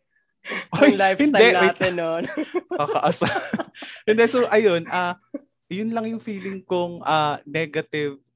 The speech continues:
Speaker 1: ma-attribute kong negative in making something like this. Ah, actually, hindi lang sa pagpa-podcast, whether you're a YouTuber, ganyan, whether you do something on social media, feeling ko yun,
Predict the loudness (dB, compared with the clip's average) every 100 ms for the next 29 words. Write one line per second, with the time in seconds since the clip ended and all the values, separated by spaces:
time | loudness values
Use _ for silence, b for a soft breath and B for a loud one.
0 | _ -10 -8 -8 -12 -14 -12 -4 -4 -2
1 | -4 -4 -4 -8 b b b b -4 -4
2 | -4 -4 -4 -4 -6 -6 -8 -8 -8 -8
3 | -8 -8 -8 -10 -10 -6 -6 -8 -14 _
4 | _ -8 -2 -2 0 -2 -4 -8 -10 -8
5 | -4 -4 -6 -8 -6 -6 -4 -6 -8 -12
6 | -12 -10 -6 -4 -4 -6 -6 -6 -6 -8
7 | B B B -8 -6 -6 -8 -12 -12 -10
8 | -10 -10 -12 -12 -10 -10 -10 -8 -6 -6
9 | -10 -12 -10 -10 -12